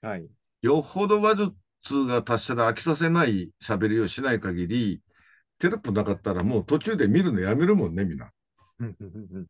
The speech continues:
Speaker 2: うん。まあ、そんな時代でもあるので、そういう方法もね、あの、大きいと思いますので、いろいろ考えて、えー、釣りと釣り映像を自分が作るで見てもらう楽しさもね、あの、釣りの楽しみの一つであることは僕は間違いないと思う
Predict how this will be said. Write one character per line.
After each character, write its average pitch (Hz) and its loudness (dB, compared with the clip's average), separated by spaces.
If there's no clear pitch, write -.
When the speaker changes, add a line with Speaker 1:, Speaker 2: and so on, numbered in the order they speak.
Speaker 2:
う 90 -4
ん。 78 -6
ま 104 -6
あ、 95 -8
そ 123 -8
ん 131 -4
な 143 0
時 139 -2
代 175 2
で 151 0
も 123 0
あ 123 -2
る 113 -4
の 104 -2
で、 127 0
そ 123 -6
う 131 -4
い - -4
う 117 -2
方 120 -6
法 139 -4
も 92 -2
ね、 120 -4
あ 87 -4
の、 76 -8
大 113 0
き 120 -6
い 92 -8
と - -10
思 78 -4
い 85 -2
ま 82 -2
す 82 -12
の 73 -12
で、 64 -14
い 95 -4
ろ 104 4
い - -2
ろ 104 -2
考 101 -4
え 92 0
て、 80 -10
え - -12
ー、 - -20
釣 170 2
り 170 0
と - 2
釣 151 2
り - -18
映 160 6
像 127 0
を 107 0
自 104 0
分 131 -2
が 139 0
作 - -2
る 104 -2
で 113 0
見 139 0
て 143 0
も 104 0
ら 92 0
う 82 -4
楽 95 0
し - -12
さ 90 -2
も 80 -6
ね、 107 -2
あ 87 -4
の、 87 -2
釣 104 -2
り 101 4
の 101 2
楽 101 -2
し - -10
み 98 0
の 82 -4
一 107 -8
つ 101 -6
で 95 -2
あ - 0
る 90 -6
こ 101 -14
と - -6
は 202 -2
僕 113 -4
は 113 4
間 90 2
違 95 -2
い - 2
な 104 0
い 92 -2
と - -8
思 76 -10
う 69 -14